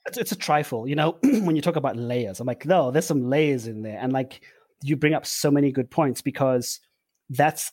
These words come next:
exactly why I started African Astronauts. It's, it's designed to do that. And it's that picture of going, "You know what? African astronauts is this idea of not just Zimbabweans, but of course it's coming from me as a Zimbabwean going, 'I'm an astronaut. I'm out in the world. I had, you know,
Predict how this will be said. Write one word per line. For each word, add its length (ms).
exactly 520
why 220
I 40
started 440
African 360
Astronauts. 680
It's, 220
it's 160
designed 420
to 60
do 140
that. 220
And 160
it's 140
that 240
picture 240
of 100
going, 180
"You 100
know 80
what? 240
African 300
astronauts 420
is 120
this 40
idea 340
of 140
not 180
just 200
Zimbabweans, 520
but 100
of 140
course 320
it's 100
coming 220
from 240
me 160
as 100
a 140
Zimbabwean 420
going, 300
'I'm 160
an 80
astronaut. 460
I'm 140
out 200
in 80
the 80
world. 300
I 60
had, 200
you 80
know, 260